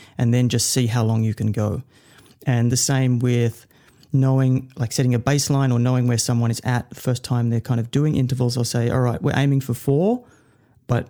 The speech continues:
you can c-, you can go on and do as many as you can, um, as a challenge to see, to see exactly where you are,"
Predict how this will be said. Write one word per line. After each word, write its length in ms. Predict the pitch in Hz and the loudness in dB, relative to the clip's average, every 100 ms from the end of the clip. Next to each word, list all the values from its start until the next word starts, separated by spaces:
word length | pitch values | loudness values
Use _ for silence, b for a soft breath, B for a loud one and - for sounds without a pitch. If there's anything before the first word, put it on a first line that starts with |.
| - | -4
you 140 | 139 | -2
can 200 | 127 123 - | 0 -2 -2
c-, 140 | - | -6
you 140 | - 135 | -2 0
can 160 | 135 | 0
go 220 | 123 127 127 | 2 2 2
on 160 | 127 | 2
and 100 | 117 | 2
do 100 | 123 | 0
as 120 | 120 123 | 0 0
many 260 | 120 120 | 0 0
as 180 | 113 - | -2 -4
you 60 | 120 | -4
can, 420 | 120 113 110 110 b b b b | -2 0 -2 -6 b b b b
um, 340 | 120 113 110 113 | -2 0 0 -2
as 140 | 123 113 | -2 -2
a 40 | |
challenge 440 | - 117 117 110 - | 0 0 0 -2 -4
to 80 | |
see, 400 | 117 123 117 110 - - | -4 -2 -2 -4 -10 -6
to 100 | 120 | -4
see 160 | - | -2
exactly 400 | 117 123 107 - | -2 -2 -2 -2
where 160 | 113 113 | -2 0
you 200 | 110 117 | 0 0
are," 220 | 113 110 | 0 -2